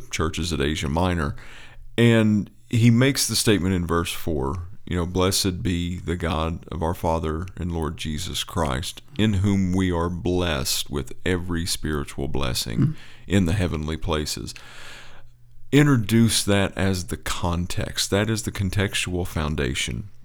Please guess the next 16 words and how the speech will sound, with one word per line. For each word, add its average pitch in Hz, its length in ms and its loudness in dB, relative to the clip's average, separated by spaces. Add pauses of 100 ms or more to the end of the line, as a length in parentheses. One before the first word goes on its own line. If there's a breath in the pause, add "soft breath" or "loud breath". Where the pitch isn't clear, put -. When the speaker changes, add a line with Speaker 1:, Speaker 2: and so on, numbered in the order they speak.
(140)
Speaker 1:
because 87 460 2
Speaker 2:
Right. 92 40 -6
Speaker 1:
verses 90 340 2
three 110 260 2
through 117 200 2
fourteen 107 720 2 (200)
Speaker 2:
Mm-hmm. 101 240 2
Speaker 1:
in 98 80 2
the 95 120 4
original 101 460 4
language 76 540 0 (320 loud breath)
was 92 240 -2
one 98 720 0 (440)
long 82 480 0
run-on 73 500 -2
sentence. - 680 -6